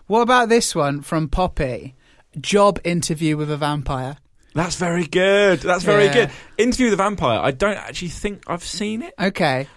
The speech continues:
Speaker 2: In my
Speaker 1: There
Speaker 2: head, it
Speaker 1: Yeah.
Speaker 2: gets really mixed up with the film Meet Joe Black.
Speaker 1: <laughs> Why?
Speaker 2: I
Speaker 1: What's
Speaker 2: don't
Speaker 1: Meet Joe Black?
Speaker 2: It, it's another film where people, it, from the nineties where Brad Pitt wears a tuxedo.
Speaker 1: Okay,
Speaker 2: So
Speaker 1: but
Speaker 2: it's
Speaker 1: he
Speaker 2: confusing.
Speaker 1: <laughs> Yeah, but he's not a vampire, right?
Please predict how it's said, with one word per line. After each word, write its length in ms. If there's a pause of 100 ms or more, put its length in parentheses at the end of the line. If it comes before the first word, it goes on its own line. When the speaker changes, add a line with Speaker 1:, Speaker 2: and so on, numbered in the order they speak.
(520)
Speaker 2:
In 140
my 120
Speaker 1:
There 60
Speaker 2:
head, 600
it 60
Speaker 1:
Yeah. 80
Speaker 2:
gets 140
really 280
mixed 240
up 120
with 80
the 80
film 300
Meet 200
Joe 220
Black. 440 (340)
Speaker 1:
<laughs> 380
Why? 200
Speaker 2:
I 300
Speaker 1:
What's 180
Speaker 2:
don't 140
Speaker 1:
Meet 100
Joe 160
Black? 420
Speaker 2:
It, 220
it's 160
another 280
film 280
where 420 (140)
people, 280 (400)
it, 120
from 140
the 80
nineties 420
where 140
Brad 240
Pitt 120
wears 160
a 40
tuxedo. 580 (240)
Speaker 1:
Okay, 380
Speaker 2:
So 60
Speaker 1:
but 60
Speaker 2:
it's 80
Speaker 1:
he 80
Speaker 2:
confusing. 500 (240)
Speaker 1:
<laughs> 160 (600)
Yeah, 240
but 140
he's 100
not 140
a 20
vampire, 380
right? 180